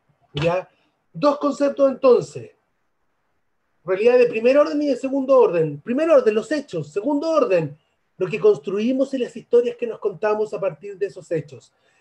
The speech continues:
Estimado, cuestiónese esas explicaciones.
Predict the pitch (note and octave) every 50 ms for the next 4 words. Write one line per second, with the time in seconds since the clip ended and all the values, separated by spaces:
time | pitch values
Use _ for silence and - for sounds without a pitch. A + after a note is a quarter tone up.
0 | _ _ _ _ - G#3+ G#3 G#3+ G#3 G3 E3+ C#3 A#2+ G#2+ - _ _ _ _ _
1 | _ _ - G3+ F#3+ - _ _ - A3+ G#3+ G#3 G#3 G#3 G3 - G#3 G3+ G3 G3
2 | _ _ _ - F#3+ F3+ - - G3+ F#3+ D#3+ _ _ _ _ _ _ - D#3+ -
3 | _ _ F3+ F3+ D3+ F3+ D#3+ - G3 F#3 E3 D3 A#2+ A2 G#2 _ _